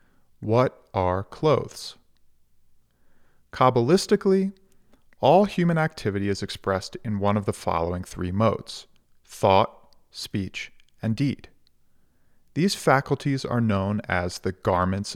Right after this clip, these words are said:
of the soul. These garments, these clothes,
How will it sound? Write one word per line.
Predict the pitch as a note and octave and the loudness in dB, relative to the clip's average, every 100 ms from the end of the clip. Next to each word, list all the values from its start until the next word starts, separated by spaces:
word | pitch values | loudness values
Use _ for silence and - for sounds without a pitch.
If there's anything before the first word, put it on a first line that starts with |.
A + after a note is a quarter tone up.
| - | -8
of | F#2+ F2 - - | -6 -6 -10 -12
the | - | -10
soul. | - - D#3+ - - - _ _ _ _ _ _ _ _ - | -8 0 2 2 -2 -14 _ _ _ _ _ _ _ _ -8
These | G#2 - | -8 -4
garments, | - F2+ G2+ D3+ - | 0 2 2 -2 -6
these | - F2+ - | -10 -10 -12
clothes, | - - A2+ G#2 G#2+ D#3 - | -16 -8 -2 -2 -2 -6 -10